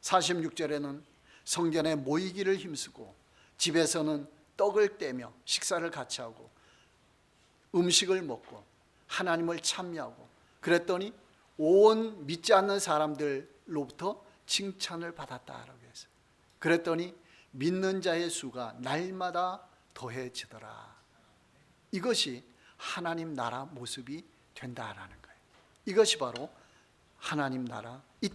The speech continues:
땅에 이루어진 하나님 나라예요. 자, 어떻게 해서 이런 역사가 일어나게 되었죠? 복음을 기초로 하고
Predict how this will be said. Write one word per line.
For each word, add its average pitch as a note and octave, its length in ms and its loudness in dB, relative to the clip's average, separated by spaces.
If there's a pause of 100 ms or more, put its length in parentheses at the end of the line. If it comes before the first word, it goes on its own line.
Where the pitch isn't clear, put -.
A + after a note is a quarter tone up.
(100)
땅에 F#3 300 4
이루어진 D3 760 -4 (280)
하나님 D#3 640 -10
나라예요. - 500 -14 (1500)
자, D3+ 100 4
어떻게 F#3+ 440 8
해서 G3+ 160 8
이런 F#3 520 6 (320)
역사가 D#3+ 420 6
일어나게 D#3 520 2
되었죠? C#3 440 -6 (1040)
복음을 F#3+ 880 8
기초로 D#3 420 -2
하고 C#3 420 -8